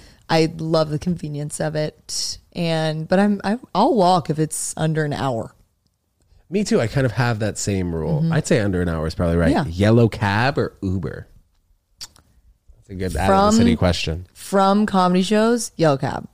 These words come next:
Speaker 1: every single time, because I just usually am near McDougal, and so I'll just pop off and be, like,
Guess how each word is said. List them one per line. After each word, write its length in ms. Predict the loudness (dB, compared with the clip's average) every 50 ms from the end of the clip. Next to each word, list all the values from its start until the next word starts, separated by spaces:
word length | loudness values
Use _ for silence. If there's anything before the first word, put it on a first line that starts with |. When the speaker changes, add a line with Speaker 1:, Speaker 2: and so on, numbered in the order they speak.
| -4
Speaker 1:
every 180 | -2 0 0 0
single 200 | 0 0 -2 0
time, 380 | -2 -2 -2 0 0 0 -2 0
because 400 | 0 2 2 2 2 0 -4 -4 0
I 160 | 2 2 2
just 360 | 2 0 -2 -2 -2 -6 -12 _ _ -8
usually 440 | -2 2 2 4 4 4 4 4 4
am 260 | 2 0 0 -4 -8 -8
near 340 | -2 0 2 4 4 4 2
McDougal, 600 | 0 0 0 0 0 2 2 2 2 2 2 0
and 140 | -2 -4
so 140 | -2 0 0
I'll 80 | 0 0
just 180 | -2 -4 -6
pop 300 | -6 -2 -2 -2 0 0
off 380 | 0 0 0 0 -2 -2 -6 -8 -6
and 140 | -6 -4 -4
be, 80 | -4
like, 280 | -4 -4 -6 -8 -12